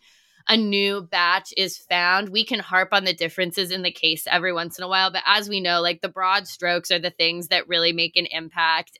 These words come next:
and it's not good that they keep <laughs> finding more documents at his different locations, and then it's like, um, you know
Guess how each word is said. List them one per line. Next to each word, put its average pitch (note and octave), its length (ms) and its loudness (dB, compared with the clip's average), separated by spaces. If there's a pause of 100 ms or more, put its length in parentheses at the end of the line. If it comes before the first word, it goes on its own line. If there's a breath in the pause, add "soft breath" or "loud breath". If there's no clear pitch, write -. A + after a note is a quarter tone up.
and E3 540 2 (920)
it's A3 360 2 (200)
not A#3 400 2 (180)
good C4 560 4
that C4 180 0
they C#4 200 2
keep C#4+ 300 -2
<laughs> - 20 -20
finding E4 600 2
more F#4 140 2
documents D4 640 2
at D4 220 2
his C#4+ 220 -4
different D4 280 -2
locations, D4+ 540 0
and B3+ 100 -2
then B3+ 120 2
it's B3+ 160 -4
like, B3 240 2 (800 soft breath)
um, A#3 580 2
you C#4 140 4
know A3 280 2